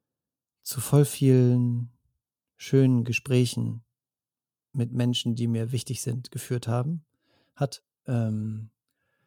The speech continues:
ich auch zum Beispiel gestern, also von meiner Mama sind schon beide Elternteile, mein Opa letztes Jahr und meine O-, Oma vor, also ihre Mutter vor zwölf, dreizehn Jahren und Oma an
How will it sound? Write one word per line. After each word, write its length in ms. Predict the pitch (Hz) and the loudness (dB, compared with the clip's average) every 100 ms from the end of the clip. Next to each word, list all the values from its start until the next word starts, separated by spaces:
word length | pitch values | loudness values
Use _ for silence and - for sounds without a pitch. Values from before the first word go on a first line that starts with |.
| _ _ | _ _
ich 120 | - 123 | -2 -2
auch 40 | |
zum 120 | - | 0
Beispiel 200 | 120 - | -2 -2
gestern, 600 | 127 127 - 117 117 120 - _ _ | -2 -2 0 0 -2 -4 -10 _ _
also 180 | 120 113 | -4 -2
von 180 | - | 0
meiner 160 | 120 117 | 0 0
Mama 280 | 120 127 120 | 0 2 0
sind 180 | 117 113 | -2 -6
schon 320 | 120 117 117 - | -6 -6 -8 -2
beide 260 | 123 120 | 2 2
Elternteile, 720 | 127 123 120 - 117 120 120 120 _ _ _ _ _ _ _ _ | 0 -2 -4 0 0 0 -2 -6 _ _ _ _ _ _ _ _
mein 120 | 127 139 | -4 -2
Opa 200 | 123 120 | 2 2
letztes 360 | 123 - - | 2 0 0
Jahr 200 | 127 117 | 2 2
und 80 | 113 | 2
meine 560 | 113 110 110 113 113 - _ _ _ - | 0 0 0 -2 -4 -8 _ _ _ -18
O-, 140 | - _ _ - | -18 _ _ -6
Oma 340 | 131 117 117 | 0 2 0
vor, 640 | 107 - 113 110 113 110 - _ _ _ _ - | -2 -2 0 0 -2 -6 -10 _ _ _ _ -10
also 160 | 123 | -8
ihre 220 | 127 120 | -6 -4
Mutter 260 | 120 120 113 | -4 -4 -6
vor 440 | - 127 120 117 - _ _ - | -4 -4 -4 -6 -10 _ _ -10
zwölf, 260 | - 127 | -6 -6
dreizehn 360 | 131 117 - 120 | -4 -4 -2 -2
Jahren 220 | 120 127 | 0 -2
und 260 | 127 - _ _ _ - | -4 -8 _ _ _ -4
Oma 300 | 123 117 123 | 0 0 -2
an 280 | 120 123 | -4 -8